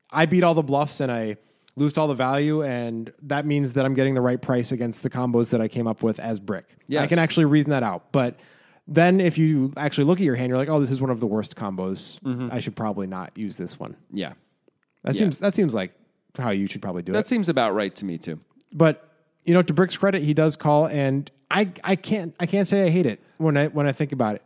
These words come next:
Speaker 2: I, you know, it's weird. I thought I was gonna hate it. I was pretty sure I was gonna hate it. Um, I don't hate it.
Speaker 1: Yeah.
Speaker 2: I don't hate it.
Speaker 1: So I,
Speaker 2: It's weird.
Speaker 1: besides the pre-flop stuff,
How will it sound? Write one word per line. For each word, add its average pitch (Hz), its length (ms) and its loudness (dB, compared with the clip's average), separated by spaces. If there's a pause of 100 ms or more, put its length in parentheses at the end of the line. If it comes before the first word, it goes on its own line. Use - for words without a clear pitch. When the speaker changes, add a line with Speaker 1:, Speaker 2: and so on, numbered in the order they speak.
(240)
Speaker 2:
I, 123 180 -8
you 170 120 2
know, 160 140 2
it's 147 160 -4
weird. 147 240 2
I 110 200 -2
thought 147 320 2
I 139 100 2
was 131 180 -4
gonna 113 180 -2
hate 98 220 -4
it. 92 140 -8 (240)
I 113 60 -2
was 123 120 -2
pretty 131 200 -6
sure 127 140 -2
I 117 60 2
was 113 120 -4
gonna 98 160 -6
hate 90 180 -6
it. 85 200 -10 (380)
Um, 95 380 -8
I 107 120 -4 (340)
don't 98 260 -4
hate 82 220 -10
it. 76 200 -14 (340)
Speaker 1:
Yeah. 131 180 0
Speaker 2:
I 104 80 -10
don't 95 240 -6
hate 85 180 -10
it. 82 60 -8
Speaker 1:
So 185 100 2
I, 208 100 2
Speaker 2:
It's 208 80 -4
weird. 180 100 -8
Speaker 1:
besides 196 440 2
the 233 100 0
pre-flop 175 520 0
stuff, - 480 -8